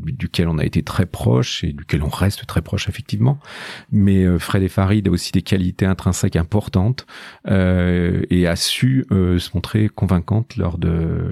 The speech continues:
lors de l'appel d'offres. Euh, donc on travaille avec eux, on a sorti une première campagne qui nous satisfait beaucoup, euh,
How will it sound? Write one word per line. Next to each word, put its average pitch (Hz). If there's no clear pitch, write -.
lors -
de 82
l'appel 80
d'offres. 127
Euh, 90
donc 85
on 95
travaille 95
avec 90
eux, 117
on 131
a 92
sorti -
une 87
première 90
campagne 87
qui 82
nous 87
satisfait -
beaucoup, 104
euh, 85